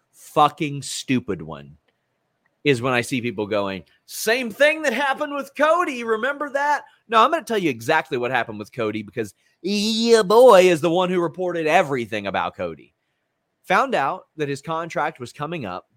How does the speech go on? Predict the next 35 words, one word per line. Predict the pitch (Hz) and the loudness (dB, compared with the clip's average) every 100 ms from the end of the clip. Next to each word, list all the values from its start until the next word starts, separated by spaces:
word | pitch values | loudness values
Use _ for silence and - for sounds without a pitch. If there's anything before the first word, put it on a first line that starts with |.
| _ _ _ _ _ _ _ _ _ _ _ | _ _ _ _ _ _ _ _ _ _ _
reported | 117 135 - 226 277 185 98 92 - | -4 -4 -4 -2 -2 -2 -4 -6 -4
as | 107 101 | -4 -4
such. | - 87 82 - - - _ _ _ | -8 -8 -8 -12 -18 -18 _ _ _
Then | 127 208 | -8 -4
I | |
reported | 214 156 - 160 151 151 | -4 -6 -4 -4 -4 -4
that, | 123 117 _ _ _ _ _ _ - | -4 -6 _ _ _ _ _ _ -2
"Oh, | 180 | 0
he's | 240 | 0
a | - | -4
free | - 214 156 | 0 2 2
agent | 185 160 120 | 2 0 -4
right | 104 92 | -4 -4
now | 104 90 85 | -6 -6 -6
with | 110 202 - | 0 0 0
the | 180 | -6
T | - 185 160 | -6 -6 -4
N | 143 | -6
T | 135 113 | -8 -10
title." | 131 131 82 60 _ _ _ _ _ _ _ - | -6 -6 -8 -14 _ _ _ _ _ _ _ -8
And | 135 143 143 | -6 -6 -4
then | 262 285 160 | -2 -2 -2
the | 143 | -4
morning, | 143 143 151 196 233 240 233 247 262 233 _ _ - | -4 -4 -4 -4 -4 -4 -4 -6 -8 -10 _ _ -8
the | 127 220 | -2 0
morning | 220 220 214 247 285 240 131 80 _ _ _ _ _ _ _ _ _ _ _ _ _ _ 127 | 0 -2 0 2 0 0 -2 -6 _ _ _ _ _ _ _ _ _ _ _ _ _ _ -4
that | 165 - | -4 -2
Cody | 175 196 226 | -2 -2 -2
Rhodes' | 175 160 160 151 | -2 0 0 -2
A | 151 | -2
E | 170 175 | -2 -2
W | 156 156 | -4 -4
departure | 143 - 135 127 127 | -8 -4 -6 -4 -8
was | 113 107 | -8 -8
announced, | 104 98 101 - | -8 -8 -10 -16